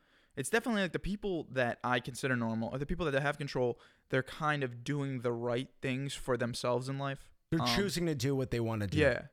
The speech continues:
Speaker 1: yeah.
Speaker 2: That's what, as long as you're aware of what you're doing and you're able to, like, um, you're able to take advantage of things around you to an extent.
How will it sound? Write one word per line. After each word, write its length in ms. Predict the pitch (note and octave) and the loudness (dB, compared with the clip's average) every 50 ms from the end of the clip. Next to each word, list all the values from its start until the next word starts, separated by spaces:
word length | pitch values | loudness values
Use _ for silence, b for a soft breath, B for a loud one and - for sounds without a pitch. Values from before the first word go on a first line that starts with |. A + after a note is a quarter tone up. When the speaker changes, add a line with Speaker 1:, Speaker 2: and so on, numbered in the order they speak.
| _ _ | _ _
Speaker 1:
yeah. 120 | - - B2 | -2 0 0
Speaker 2:
That's 140 | D#3 - - | 0 2 0
what, 180 | D3 C#3 B2+ G#2+ b b b b b b b b b b | -2 -2 -2 -4 b b b b b b b b b b
as 180 | E3+ E3+ E3 C#3+ | 0 0 2 2
long 360 | D#3 D#3+ F#3 G#3+ A#3 B3 A#3 | 2 2 2 2 2 0 0
as 200 | A3+ F#3 C3+ B2+ C3+ | 0 0 0 0 0
you're 120 | D3 C#3 | 2 2
aware 540 | B2+ B2+ A#2+ A2+ B2+ B2 C3 C#3 C#3+ D3 C#3+ | 2 0 2 2 0 0 0 0 0 -2 -2
of 260 | - D3 B2+ G#2+ A2 | -2 -2 -4 -2 0
what 200 | C3 C3+ - - | 0 0 0 0
you're 80 | B2+ A#2 | -2 -2
doing 540 | G#2 A2 A2 G#2 G#2+ A2 A#2 A#2+ B2 B2+ C3 _ _ _ _ _ _ - | -2 0 0 0 0 0 0 0 -2 -2 -4 _ _ _ _ _ _ -6
and 180 | D3 C#3 C3 B2 | -2 0 0 0
you're 220 | A#2+ C3+ D3 D3+ - | 2 2 0 0 0
able 340 | D3 D3+ D3+ C#3 D3+ E3+ D#3+ | 0 0 0 2 0 0 -2
to, 140 | - - D3+ | 0 0 0
like, 520 | C#3 C3 B2+ A#2 A2 G#2 - - - - - - _ _ _ _ _ _ _ _ _ _ _ _ - | 0 0 0 -2 -2 -4 -6 -4 -6 -6 -6 -8 _ _ _ _ _ _ _ _ _ _ _ _ -4
um, 380 | C3 A#2+ A#2 A2+ A2 G#2+ G#2 - - - - - | -2 0 0 2 2 0 0 -2 -6 -14 -4 -2
you're 140 | E3+ G3+ | 0 2
able 240 | G#3 A3 A3+ A#3 B3+ - | 2 2 2 2 0 -2
to 100 | - F#3+ | -2 -4
take 300 | C#3+ - - G3 E3 F3 | 0 2 2 2 2 2
advantage 560 | E3+ C#3 A#2+ C3+ D3 D3+ C#3+ C#3 C3 A2+ - - | 0 0 2 2 2 2 2 0 0 -2 -4 -4
of 460 | - C#3 B2+ A#2 A2+ G#2+ - - - - _ _ _ _ _ _ _ _ _ _ _ - | -2 -2 0 0 -2 -2 -4 -6 -12 -16 _ _ _ _ _ _ _ _ _ _ _ -18
things 340 | - - D#3+ D#3 D3 A#2+ | -6 -2 0 0 0 2
around 380 | B2+ C3 B2 A#2 A2 G#2 G2+ F#2 | 2 0 0 0 0 0 0 -2
you 160 | F2 D#2+ C#2+ - | -2 -4 -4 -6
to 140 | - - A2+ | -4 -2 -2
an 60 | A2 | 0
extent. 500 | G#2+ F#2 - - - - C#3 B2 C3 B2 | -2 -2 -4 -8 -6 -4 -2 -2 -2 -2